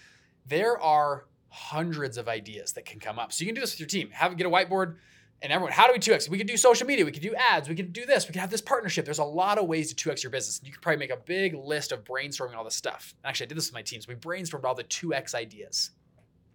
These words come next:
And then you turn around and you say, "Okay, that's great and all, but how can we ten X?" What's funny is it goes from about a hundred ideas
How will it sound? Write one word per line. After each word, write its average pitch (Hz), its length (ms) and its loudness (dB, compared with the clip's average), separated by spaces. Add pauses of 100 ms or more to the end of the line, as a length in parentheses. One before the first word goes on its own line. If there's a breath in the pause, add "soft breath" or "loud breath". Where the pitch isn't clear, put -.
(720 loud breath)
And 139 180 -4
then 226 180 0
you 233 80 -10
turn - 240 -6
around 127 100 -4
and 123 80 -10
you 117 40 -12
say, 123 140 0
"Okay, 127 280 0 (280)
that's 156 200 4
great 135 180 2
and 104 100 -10
all, 101 220 -12 (1300 soft breath)
but 123 120 -6
how 196 120 4
can 185 160 -2
we 131 120 -6
ten 117 340 -8
X?" - 420 -10 (1800 soft breath)
What's 139 200 -2
funny 208 400 2
is - 360 0 (300)
it 143 120 -6
goes 170 240 2
from 165 160 -4
about 131 320 0
a 113 40 -4
hundred 170 360 -4
ideas 170 540 0